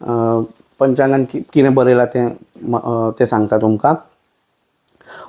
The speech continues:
पूर्व दिवशी प्रदोष व्याप्ती असून दुसरे दिवशी तीन प्रहरापेक्षा अधिक अमावास्या व्याप्ती असेल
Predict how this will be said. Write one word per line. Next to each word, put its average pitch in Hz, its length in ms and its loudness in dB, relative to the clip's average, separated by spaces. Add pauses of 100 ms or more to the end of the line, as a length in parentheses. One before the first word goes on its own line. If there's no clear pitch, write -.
पूर्व 214 300 6
दिवशी 170 320 2
प्रदोष 165 440 2
व्याप्ती 165 460 2
असून 120 400 -2
दुसरे 170 420 2
दिवशी 160 340 0
तीन 202 360 2
प्रहरापेक्षा 156 840 2
अधिक 143 380 2
अमावास्या 160 520 2
व्याप्ती 131 340 0
असेल 135 360 0